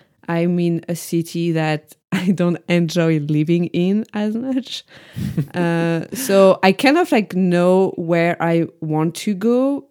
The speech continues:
Speaker 1: but I haven't taken the step, you know, like, forward to, to go there right now because I'm still, like, a little bit afraid and I want to understand why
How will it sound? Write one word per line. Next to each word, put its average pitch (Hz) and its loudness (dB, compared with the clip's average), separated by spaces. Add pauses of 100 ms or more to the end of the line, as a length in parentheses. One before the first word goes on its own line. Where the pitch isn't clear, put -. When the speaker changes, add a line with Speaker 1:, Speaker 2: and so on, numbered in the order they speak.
Speaker 1:
but 165 -4
I - -8
haven't 190 -2
taken 180 -4
the 175 -6
step, 160 -6 (580)
you 185 -4
know, 160 -4
like, - -12 (600)
forward 156 -4
to, 156 -4 (120)
to - -10
go 156 0
there 110 -6
right 139 -10
now - -10 (120)
because 180 -4
I'm 170 0
still, 170 -6
like, 165 -6
a 170 -4
little 170 0
bit 170 0
afraid 170 -2 (720)
and 160 0
I 147 -2
want 147 -4
to - -8
understand 151 -4
why 151 -6